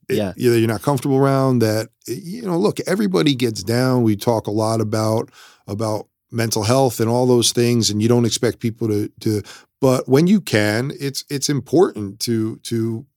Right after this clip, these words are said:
Speaker 1: and that is, I never even thought about that, but that
Speaker 2: Yeah.
Speaker 1: is, especially for the way we're working, that is a really important way to add value, is just having a positive outlook when you walk in and, and show by you smiling, by, you
Speaker 2: Yeah.
Speaker 1: know, you saying, you don't know,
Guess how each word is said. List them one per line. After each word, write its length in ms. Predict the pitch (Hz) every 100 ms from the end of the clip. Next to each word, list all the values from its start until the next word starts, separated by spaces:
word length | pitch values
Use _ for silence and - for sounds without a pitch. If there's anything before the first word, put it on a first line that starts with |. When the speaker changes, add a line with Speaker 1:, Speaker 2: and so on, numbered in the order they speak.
| -
Speaker 1:
and 100 | 123
that 120 | 147
is, 260 | 175 214 -
I 60 | 160
never 180 | 202 208
even 140 | 160
thought 280 | 139 143 160
about 300 | 117 101 -
that, 220 | 98 92
but 140 | 107 101
that 180 | 120
Speaker 2:
Yeah. 60 | 135
Speaker 1:
is, 300 | 180 139 113 - - -
especially 400 | - 151 - 143
for 160 | 143
the 60 | 123
way 280 | 117 120 127
we're 200 | 120 113
working, 460 | 110 127 139 131 110
that 140 | 110
is 120 | 120
a 60 | 113
really 480 | 110 107 117 127 120
important 460 | 113 - 120 120 113
way 140 | 113
to 180 | 113 110
add 220 | 107 101
value, 520 | 107 120 127 104 104 - - -
is 280 | 107 107 98
just 200 | 120 -
having 240 | 117 113
a 40 | 107
positive 420 | - 110 107 101
outlook 380 | 113 123 107 98
when 120 | 110
you 100 | 104
walk 380 | 104 110 110 -
in 260 | 113 120 113
and, 220 | 101 104
and 240 | 107 101 101
show 400 | 139 143 143 127 - - -
by 180 | 135 139
you 220 | 117 147
smiling, 800 | - 131 139 143 135 113 104 101
by, 300 | 113 113 117
you 220 | 117 - _
Speaker 2:
Yeah. 300 | - 123 110 104
Speaker 1:
know, 60 |
you 100 | 117
saying, 500 | 113 - 131 131 120 123
you 80 |
don't 160 | 180 202
know, 180 | 175